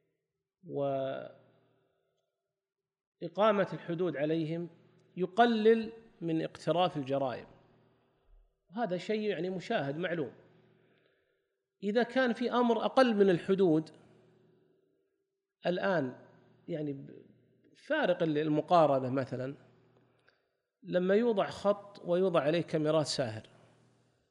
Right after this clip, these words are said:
تجد أن الناس يخففون السرعة، يجد الإنسان في قيادته راحة له ولغيره. لكن لو لا توضع هذه الكاميرات أو هذه المراقبات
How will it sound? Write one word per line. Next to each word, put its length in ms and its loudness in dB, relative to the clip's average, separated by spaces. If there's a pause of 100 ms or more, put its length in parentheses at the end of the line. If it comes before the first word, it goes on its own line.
(1800)
تجد 340 -4
أن 140 0
الناس 380 -2
يخففون 500 -6
السرعة، 500 -8 (2250)
يجد 320 0
الإنسان 360 0
في 100 -6
قيادته 480 -2
راحة 420 -2 (640)
له 220 2
ولغيره. 540 0 (1200)
لكن 220 -6
لو 120 6
لا 160 6
توضع 320 2
هذه 360 0
الكاميرات 1700 -6
أو 120 -10
هذه 220 -8
المراقبات 760 -8